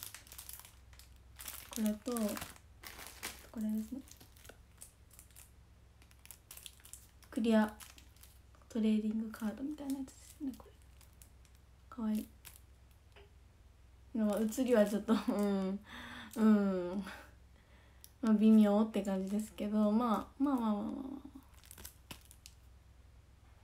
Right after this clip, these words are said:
うん、光で見えないんだよな。そう、なんかリングライトでさ、すごい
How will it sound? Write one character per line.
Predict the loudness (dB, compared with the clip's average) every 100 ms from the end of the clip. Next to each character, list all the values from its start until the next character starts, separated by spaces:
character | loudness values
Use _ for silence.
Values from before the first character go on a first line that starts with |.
| -8
う |
ん、 | -4 -2
光 | -4 -4 -2 2
で | 4
見 | 4 4
え |
な | 2 2
い |
ん | 2
だ | 2
よ | 0
な。 | -2 -2 -6 -8 -20 -20 -20 -20 -20 -20 -20 -20
そ | -12 -4
う、 |
な | -2
ん | 0 0
か |
リ | 2 4
ン | 4
グ | 4
ラ | 4 4
イ | 4
ト | 0
で | -2
さ、 | -2 -6 -6 -10 -6 -6 -6 -20 -4
す |
ご |
い | 0